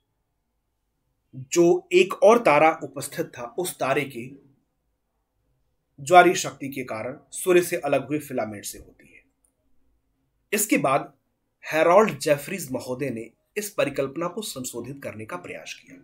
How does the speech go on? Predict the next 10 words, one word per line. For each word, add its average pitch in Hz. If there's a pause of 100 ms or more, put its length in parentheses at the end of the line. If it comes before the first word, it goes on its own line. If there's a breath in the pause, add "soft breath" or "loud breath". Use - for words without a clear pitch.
(300 loud breath)
क्योंकि 277
इस 262
परिकल्पना 170
पे 190
बहुत 147
सारे 143
आक्षेप 135
उठाए 120
जाने 110
लगे 110